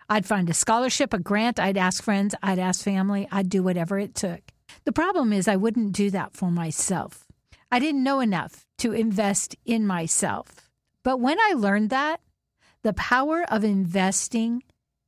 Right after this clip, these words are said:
in myself has created so many opportunities for me as I move forward in this life.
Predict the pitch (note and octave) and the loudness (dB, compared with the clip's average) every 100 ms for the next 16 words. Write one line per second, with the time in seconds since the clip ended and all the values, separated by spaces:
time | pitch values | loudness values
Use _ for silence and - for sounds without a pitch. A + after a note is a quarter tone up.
0 | _ _ _ A3+ G#3 F#3+ F3+ F3+ G3+ A#3 | _ _ _ 0 2 2 0 0 0 0
1 | - B3+ C#4+ D4+ - _ _ A#3+ A3+ - | 0 0 -2 -6 -10 _ _ 0 2 0
2 | - B3+ A#3 A#3 A3 A3+ G#3 - _ _ | 0 2 2 2 0 -2 -4 -14 _ _
3 | _ - - - C#4 C#4 D4 C#4+ C4+ B3+ | _ -4 0 2 2 2 0 0 0 0
4 | A3 A3 A3 - A#3+ A3+ G#3+ F3+ D#3+ E3+ | 0 0 -4 0 0 2 0 0 -2 -6
5 | - - _ _ _ _ - A3+ G#3+ A3+ | -8 -12 _ _ _ _ 0 2 2 2
6 | A3 E3 E3+ - _ _ _ - A3 G#3 | 2 0 -4 -8 _ _ _ 0 2 2
7 | G#3+ G3+ G#3 F#3+ - A3+ A#3 G#3 F#3+ G3 | 2 2 0 -2 -2 0 2 0 0 0
8 | G3 F#3+ G#3 G3+ G#3 | 0 -2 0 0 0